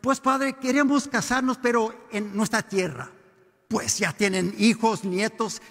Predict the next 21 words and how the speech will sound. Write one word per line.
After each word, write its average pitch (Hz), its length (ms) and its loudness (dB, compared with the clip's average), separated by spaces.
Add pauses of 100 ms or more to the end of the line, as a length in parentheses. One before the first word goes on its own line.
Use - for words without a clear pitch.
(100)
¿creen 226 220 2
que 226 120 -2
van 214 180 0
a 220 60 0
regresar 214 360 -4
a 202 40 -2
su 170 120 -4
tierra? 240 300 -2
No, 135 420 -8 (200)
ya 214 200 4
pasó 208 400 0
ese 220 200 -2
tren. 214 880 -2 (160)
Ya, 139 200 4 (260)
cásense, 254 1300 0 (340)
<laughs> - 520 -20
cásense 220 540 0
de 208 100 -2
una 208 220 -4
vez. - 1300 -8
Ay, 139 260 -8